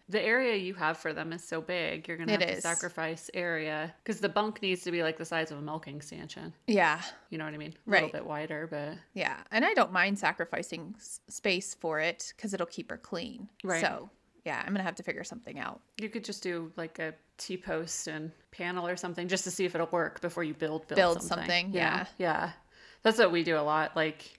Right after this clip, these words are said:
Speaker 1: all of our pens along our barn are all T-posts and cattle panels.
Speaker 2: Yeah.
Speaker 1: And we're like, "You know what? If we like 'em and they're gonna stay here, then we'll do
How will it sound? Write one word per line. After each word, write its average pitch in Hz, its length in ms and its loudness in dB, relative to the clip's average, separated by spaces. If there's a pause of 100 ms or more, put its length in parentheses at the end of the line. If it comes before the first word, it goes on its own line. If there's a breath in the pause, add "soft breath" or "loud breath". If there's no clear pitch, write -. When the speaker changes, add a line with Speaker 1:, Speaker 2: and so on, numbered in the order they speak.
(140)
Speaker 1:
all 180 140 8
of 170 100 4
our 160 120 8
pens 170 340 0
along 160 260 2
our 156 120 0
barn 156 320 0
are 151 120 0
all 151 460 0 (120)
T-posts 170 460 -4
and 185 80 -4
cattle 165 280 -2
panels. 165 520 -6 (120)
Speaker 2:
Yeah. 160 320 6 (180)
Speaker 1:
And 185 140 2
we're 165 100 4
like, 160 220 2
"You 175 60 -2
know 165 100 2
what? 170 180 6
If 180 160 -2
we 165 100 0
like 160 240 2
'em 180 200 0
and 165 100 -2
they're 156 160 -2
gonna 156 160 -4
stay 170 240 0
here, 185 180 -2
then 160 160 -4
we'll 151 120 -2
do 156 300 -4